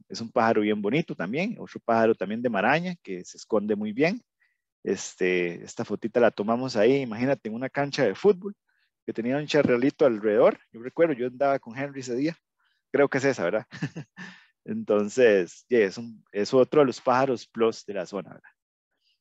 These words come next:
Eh, esta belleza también, el Pionus menstrus, el blue, blue-headed, ah, parrot. Eh, este lorito,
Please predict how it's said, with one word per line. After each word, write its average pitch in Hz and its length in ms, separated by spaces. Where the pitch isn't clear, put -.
Eh, 101 520
esta 117 320
belleza 135 400
también, 135 480
el 98 260
Pionus 120 580
menstrus, 175 760
el 101 180
blue, 127 400
blue-headed, 120 540
ah, 98 320
parrot. 165 280
Eh, 107 600
este 139 300
lorito, 143 720